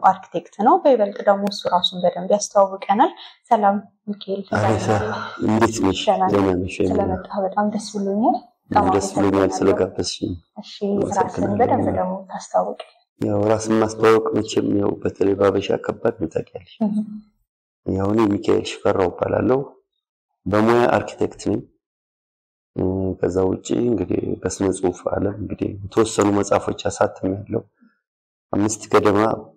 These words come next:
Speaker 2: ብቻዬን፣ አንድ ሶስት መጽሐፍት ላይ ደግሞ በጋራ ከሌሎች ደራሲያን ጋራ ያሳተምኳቸው መጽሐፎች አሉ። በዚህ ምክንያት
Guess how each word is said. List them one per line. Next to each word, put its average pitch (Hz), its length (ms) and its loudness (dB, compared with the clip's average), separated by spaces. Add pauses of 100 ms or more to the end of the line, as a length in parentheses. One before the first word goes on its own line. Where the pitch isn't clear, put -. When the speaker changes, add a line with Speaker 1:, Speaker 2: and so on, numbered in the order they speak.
(320)
Speaker 2:
ብቻዬን፣ 101 480 2
አንድ 98 180 0
ሶስት - 320 0 (240)
መጽሐፍት 95 460 -2
ላይ 98 140 2
ደግሞ 98 240 -2
በጋራ 98 400 2 (100)
ከሌሎች 92 440 -2
ደራሲያን 98 540 -2
ጋራ 95 200 0 (880)
ያሳተምኳቸው 92 840 -4
መጽሐፎች - 600 -4
አሉ። 98 160 -2 (840)
በዚህ 107 220 4
ምክንያት 131 440 2